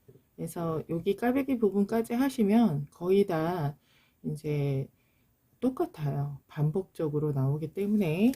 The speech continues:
까베기 부분만 잘 기억하시면 되고요. 이 아이는 양쪽으로 이렇게 대각선으로 올라가는, 아, 그런 모양으로 됩니다. 까베기의 방향은, 어,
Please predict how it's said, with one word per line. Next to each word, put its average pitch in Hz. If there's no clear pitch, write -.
까베기 233
부분만 156
잘 165
기억하시면 202
되고요. 196
이 180
아이는 156
양쪽으로 190
이렇게 196
대각선으로 175
올라가는, 165
아, 143
그런 185
모양으로 143
됩니다. 143
까베기의 233
방향은, 156
어, 135